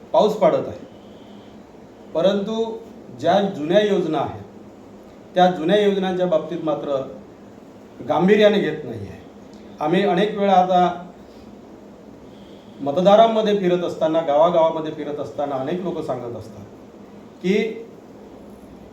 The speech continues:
सरकार योजना काढते, परंतु त्याची अंमलबजावणी होताना दिसत नाही. मोदी आवास योजना निघाली,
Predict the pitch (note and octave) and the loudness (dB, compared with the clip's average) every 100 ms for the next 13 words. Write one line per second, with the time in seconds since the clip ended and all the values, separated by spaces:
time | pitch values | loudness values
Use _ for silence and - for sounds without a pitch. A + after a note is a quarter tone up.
0 | - - - - - - - D#3+ G#3 G#3 | -20 -20 -20 -20 -20 -12 -2 0 4 4
1 | G3+ F3+ F3+ G#3+ G#3+ F#3+ F3+ F#3 G3 F#3+ | 6 2 4 4 4 2 0 -2 -2 -2
2 | F#3+ F#3 F3+ F3 F3 D3+ F#3 G3+ F#3 F3+ | -2 -4 -2 -2 0 0 0 0 0 0
3 | F3+ E3+ D#3 D#3 D3+ C3+ B2+ A#2 - G2+ | 0 0 -2 -4 -4 -6 -10 -12 -12 -16
4 | - - - - - D3 D3 F3 G#3+ G3 | -16 -20 -20 -20 -16 -6 -4 2 4 8
5 | G3+ F#3 F3+ F3+ F3+ F3 E3 D3+ | 6 6 2 0 0 -2 0 -2